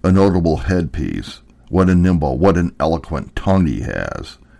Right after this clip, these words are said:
See how gracefully he expresses himself.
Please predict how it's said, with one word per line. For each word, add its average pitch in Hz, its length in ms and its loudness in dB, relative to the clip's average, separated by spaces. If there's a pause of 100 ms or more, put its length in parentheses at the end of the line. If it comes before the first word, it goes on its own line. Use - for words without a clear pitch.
(440)
See 107 220 6
how 92 180 4
gracefully 87 680 2
he 90 60 6
expresses 85 720 -4
himself. 67 680 -6